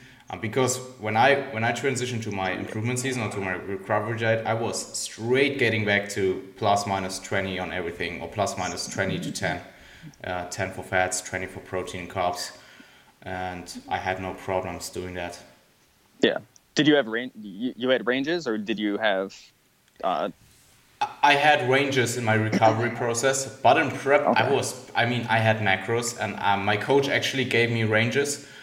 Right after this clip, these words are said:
Speaker 1: and they were pretty small. I think Valentin, uh, does, like, plus minus five on carbs and proteins and three on fats, I think,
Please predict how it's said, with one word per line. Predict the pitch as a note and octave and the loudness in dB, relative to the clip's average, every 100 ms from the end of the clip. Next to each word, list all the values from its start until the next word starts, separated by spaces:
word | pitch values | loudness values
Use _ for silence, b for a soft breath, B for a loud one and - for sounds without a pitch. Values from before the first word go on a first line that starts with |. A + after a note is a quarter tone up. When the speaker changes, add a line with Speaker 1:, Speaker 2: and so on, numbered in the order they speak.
| B - | B -6
Speaker 1:
and | G2 | 2
they | D#3 | 2
were | D#3 | 2
pretty | - D#3 E3 C#3+ | 0 -2 0 0
small. | A2 A2 A2 A2+ | -2 0 2 2
I | G#2 | 0
think | A2+ A2 - | -2 -4 2
Valentin, | A2 A2+ A2 A2+ G#2+ G#2 | 2 2 0 -2 -2 -4
uh, | G#2 G2+ | -4 -2
does, | G2 G2 G2 | 0 0 0
like, | G2+ F#2+ F#2 - B B B B | 2 2 0 -10 B B B B
plus | - A2+ A2 | 2 2 4
minus | A#2 G#2+ | 0 0
five | - G#2 G#2+ G#2+ | 2 4 4 2
on | G2 | 0
carbs | G2+ G2+ G#2 | 2 4 0
and | G2+ | -2
proteins | G#2+ G#2 - D#2+ | 2 2 0 -6
and | F#2+ A#3+ A#3 | -10 -10 -8
three | A2+ G2+ A2+ B2 | -2 0 2 2
on | C3 | 2
fats, | C3+ D3 D3+ D#3+ - | 2 4 6 4 0
I | D#3+ | -2
think, | E3+ E3+ F3 | 0 0 -2